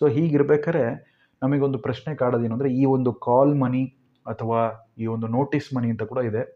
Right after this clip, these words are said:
ಬ್ಯಾಂಕ್‌ಗಳು ಇದನ್ನ ಸಹ ಕೊಡುತ್ತೆ, ಎರಡರಿಂದ ಹದಿನಾಲ್ಕು ದಿನದ ಒಂದು ವ್ಯಾಲಿಡಿಟಿ. ಅದರಿಂದ ಫಾರ್ಟಿ ಏಟ್ ಅವರ್ಸ್ ಬಿಟ್ಟು ನಿಮಗೆ ಹಣ ಬರುತ್ತೆ ಅಂತ ಹೇಳೋದು ಎರಡು ದಿನದ ಒಂದು ಸಮಯ. So ಈ ನೋಟಿಸ್ ಮನಿ ಅನ್ನುವಂಥ ಒಂದು ಅಕೌಂಟಿಗೆ ಹಣವನ್ನ ವರ್ಗಾವಣೆ ಮಾಡಿ,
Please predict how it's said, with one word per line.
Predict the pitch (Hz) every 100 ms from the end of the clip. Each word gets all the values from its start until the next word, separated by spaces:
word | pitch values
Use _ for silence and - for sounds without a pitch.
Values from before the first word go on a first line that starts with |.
| 110
ಬ್ಯಾಂಕ್‌ಗಳು | 110 113 110 110 107 - _ -
ಇದನ್ನ | 117 120
ಸಹ | 113 110 113
ಕೊಡುತ್ತೆ, | 107 101 120 139 - _ _
ಎರಡರಿಂದ | 113 117 117 113
ಹದಿನಾಲ್ಕು | 110 117 117 113 113
ದಿನದ | 113 110
ಒಂದು | 107 107 107
ವ್ಯಾಲಿಡಿಟಿ. | 104 101 101 98 143 - _ _ -
ಅದರಿಂದ | 131 123 131
ಫಾರ್ಟಿ | - 175 160
ಏಟ್ | 165
ಅವರ್ಸ್ | 143 143 127 127
ಬಿಟ್ಟು | 120 156
ನಿಮಗೆ | 135 123 120 131 107 - _ _ -
ಹಣ | 123 131
ಬರುತ್ತೆ | 113 127 123 123
ಅಂತ | 123
ಹೇಳೋದು | 120 117 117 147
ಎರಡು | 127 120 127 143
ದಿನದ | 123 117 120
ಒಂದು | 127 110
ಸಮಯ. | 107 104 104 104 _ -
So | 139
ಈ | 127
ನೋಟಿಸ್ | 123 131 156 - 131
ಮನಿ | 123 135
ಅನ್ನುವಂಥ | 123 117 117
ಒಂದು | 123 113
ಅಕೌಂಟಿಗೆ | - 135 135 131 123
ಹಣವನ್ನ | 110 117 120
ವರ್ಗಾವಣೆ | 113 104 110 127 127 120
ಮಾಡಿ, | 113 120 139